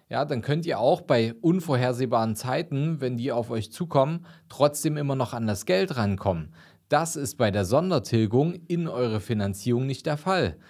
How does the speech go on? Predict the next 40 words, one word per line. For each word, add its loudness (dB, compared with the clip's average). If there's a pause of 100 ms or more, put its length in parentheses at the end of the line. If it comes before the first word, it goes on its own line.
(220)
Ja, 0
wenn 0
das 0
Geld 2
einmal 0
in 0
der 2
Finanzierung -2
drinsteckt, -2
dann -2
ist -8
es -4
da 0
drin 0
und -6
kann -2
dann 0
meistens -6
nur 0 (300)
durch -2
eine -2
Kündigung 2
des 0
Kredites, 0
wo 2
natürlich 0
die -4
Liquidität -4
sichergestellt 0
werden -4
muss, -4 (480)
oder 2
eben -2 (120)
beim 2
Verkauf 0
der -2
Immobilie 0
erst -6
wieder -4
freigegeben. -6